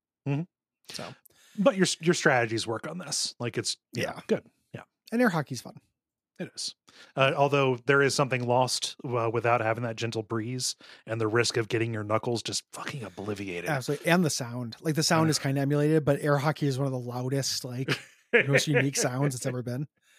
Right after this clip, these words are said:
Speaker 1: Yep.
Speaker 2: Um, in kinda, in terms of, like, new stuff that's,
Speaker 1: Mm-hmm.
Speaker 2: uh, totally new, um, there are arcade basketball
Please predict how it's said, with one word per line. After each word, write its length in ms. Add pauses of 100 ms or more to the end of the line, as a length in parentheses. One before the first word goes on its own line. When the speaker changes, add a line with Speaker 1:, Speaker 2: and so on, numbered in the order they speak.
Speaker 1:
Yep. 260 (960)
Speaker 2:
Um, 440 (300)
in 120
kinda, 200
in 60
terms 220
of, 60
like, 160
new 200
stuff 440 (520)
that's, 220
Speaker 1:
Mm-hmm. 240
Speaker 2:
uh, 40
totally 340
new, 380 (240)
um, 560
there 280
are 540 (240)
arcade 260
basketball 560